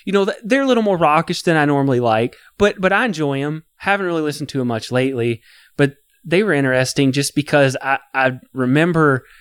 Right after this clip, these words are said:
their singer, like, they'd sing a song you know, he had the long hair, so you couldn't really see his face, and he'd just be like, "Thank you," after the song was over and go straight into the next one. Never said anything.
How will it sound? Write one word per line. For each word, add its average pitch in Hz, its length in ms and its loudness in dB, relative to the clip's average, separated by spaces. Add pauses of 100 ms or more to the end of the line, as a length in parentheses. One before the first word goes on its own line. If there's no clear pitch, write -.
(200)
their 131 200 2
singer, 170 520 0
like, 120 240 -2
they'd 123 180 0
sing 185 300 0
a 165 40 0
song 147 500 -2 (680)
you 147 120 2
know, 139 120 4
he 151 120 4
had 151 180 2
the 131 100 0
long 139 520 2
hair, 135 440 2
so - 120 -6
you 127 40 -4
couldn't 147 160 0
really 143 120 2
see 135 160 0
his 123 120 0
face, 131 380 0 (340)
and 131 140 0
he'd 143 120 0
just 131 160 -6
be 127 100 4
like, 113 180 2 (280)
"Thank 165 280 2
you," 151 260 0 (200)
after 143 280 -2
the 123 100 -6
song 143 280 -4
was 127 140 -4
over 117 340 -4
and 175 140 0
go 196 100 2
straight 170 300 -4
into 135 160 -2
the 120 100 -6
next 143 260 -4
one. 101 80 -6 (220)
Never 233 260 0
said 208 220 -2
anything. 127 480 -4